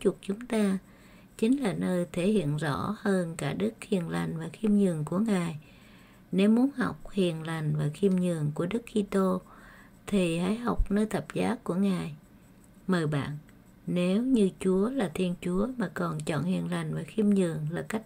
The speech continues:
tốt nhất để cứu chuộc, thì chúng ta sao lại không chọn hiền lành và khiêm nhường là cách tốt nhất để phục vụ? Mời bạn chiêm ngắm Đức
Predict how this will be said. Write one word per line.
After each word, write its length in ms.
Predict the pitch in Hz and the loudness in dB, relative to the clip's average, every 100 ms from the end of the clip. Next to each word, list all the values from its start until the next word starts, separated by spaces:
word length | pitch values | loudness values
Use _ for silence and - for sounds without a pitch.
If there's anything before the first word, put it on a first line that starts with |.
| - | -2
tốt 160 | 247 - | -4 -2
nhất 200 | 247 277 - | -2 -2 -2
để 120 | 196 156 | -4 -2
cứu 200 | 202 226 | 0 0
chuộc, 240 | 226 143 - - - - - - - | 2 0 -2 -10 -20 -20 -20 -20 -20
thì 180 | - 190 | -2 -2
chúng 240 | 151 180 226 | 0 0 0
ta 380 | 226 196 175 | 2 0 0
sao 220 | 170 - 180 | -2 -2 -2
lại 200 | 165 147 | -2 -4
không 280 | 208 185 | 0 0
chọn 260 | 175 - - | 0 -2 -2
hiền 220 | 170 165 | -2 -4
lành 240 | 165 170 160 | -4 -4 -4
và 120 | 156 | -4
khiêm 220 | - 214 | 0 4
nhường 340 | 208 185 160 151 - - - - - | 6 6 4 -2 -8 -20 -20 -20 -8
là 100 | 165 | -6
cách 220 | 156 226 220 | -4 -6 -4
tốt 160 | - 240 - | -4 -4 -2
nhất 220 | 226 277 - | 0 0 -4
để 140 | - - | -6 -4
phục 260 | - - | -6 -8
vụ? 280 | - 143 95 147 - - - - - | -2 -2 -2 -8 -18 -20 -20 -20 -8
Mời 200 | 185 165 | -2 -2
bạn 300 | 151 123 78 143 - | 0 -2 -4 -6 -2
chiêm 160 | 180 | -2
ngắm 360 | 175 170 190 233 | 0 -2 -2 -2
Đức 140 | 247 | -2